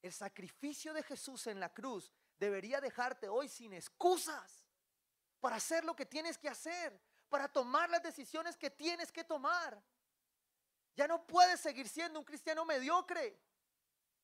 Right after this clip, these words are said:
Ya no puedes seguir siendo un hijo de Dios de tantos altibajos.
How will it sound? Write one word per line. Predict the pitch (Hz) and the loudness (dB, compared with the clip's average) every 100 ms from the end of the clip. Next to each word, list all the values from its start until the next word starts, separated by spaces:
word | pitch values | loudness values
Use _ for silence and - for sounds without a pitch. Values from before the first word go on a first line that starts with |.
| _ _ | _ _
Ya | - 320 | 2 2
no | 339 | 2
puedes | - 349 359 - | 0 4 4 2
seguir | 302 254 254 | -4 -4 -8
siendo | 285 359 349 285 | -2 -2 0 -4
un | 294 | -6
hijo | 349 370 | -4 -2
de | 339 | 0
Dios | 269 330 359 269 - - _ _ _ _ _ _ _ _ | 0 6 6 6 2 -12 _ _ _ _ _ _ _ _
de | 285 | -6
tantos | - 349 370 370 349 | 4 6 6 2 2
altibajos. | 339 339 277 262 339 311 339 285 226 - | 2 2 -2 4 4 4 -2 -2 -4 -14